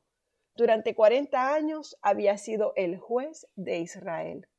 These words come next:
La nuera de Elí, esposa de Finés, estaba embarazada y próxima a dar a luz. Cuando se enteró de que habían capturado el arca de Dios y que su suegro y su esposo habían muerto, entró en trabajo de parto y dio a luz. Ella murió después del parto,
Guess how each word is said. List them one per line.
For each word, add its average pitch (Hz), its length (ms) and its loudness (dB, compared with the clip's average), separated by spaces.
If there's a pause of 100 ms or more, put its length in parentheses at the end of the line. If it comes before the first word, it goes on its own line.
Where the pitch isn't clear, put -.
(680)
La 233 180 0
nuera 302 320 4
de 233 200 4
Elí, 214 260 0
esposa 202 460 -4
de 190 100 -4
Finés, 190 400 -6
estaba 190 340 -2
embarazada 214 760 -4
y 208 80 -2
próxima 202 720 -10
a 170 100 -4
dar 165 160 -4
a 165 60 -6
luz. 175 340 -10 (460)
Cuando 214 260 0
se 220 120 -4
enteró 208 340 0
de 240 120 0
que - 80 -4
habían 202 260 0
capturado 196 560 -2
el 180 80 -4
arca 190 300 -2
de 170 120 -6
Dios 214 440 -4
y 233 100 -8
que 202 140 -8
su 190 120 -12
suegro 240 380 -6
y - 20 -6
su 185 120 -14
esposo 226 400 -8
habían 175 260 -4
muerto, 254 480 -6 (300)
entró 262 500 0
en 254 140 -4
trabajo 214 480 -2
de 185 120 -4
parto 220 600 -6
y 190 100 -2
dio 170 280 -4
a 165 80 0
luz. 170 340 -10 (500)
Ella 240 220 0
murió 214 440 0
después 185 360 -6
del 175 180 -2
parto, 202 520 -4